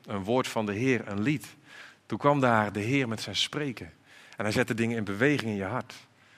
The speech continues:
En bracht je in een hartsrelatie. En dat vieren wij vandaag met jullie. Jullie gaan ons daar weer in voor.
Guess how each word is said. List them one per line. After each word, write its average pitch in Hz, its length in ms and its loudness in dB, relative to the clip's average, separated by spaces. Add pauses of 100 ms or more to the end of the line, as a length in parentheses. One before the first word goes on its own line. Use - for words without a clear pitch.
(300)
En 107 120 -4
bracht 120 240 4
je - 80 -8
in 123 100 -6
een 98 220 -2 (140)
hartsrelatie. 98 840 -2 (1600)
En 117 80 -4
dat 110 120 0
vieren 170 280 0
wij 98 160 -2
vandaag 98 380 -2
met 95 140 -8
jullie. 87 260 -8 (760)
Jullie 110 160 -2
gaan 123 160 4
ons 110 120 -2
daar 110 140 2
weer 131 260 4
in 113 160 -2
voor. 110 420 0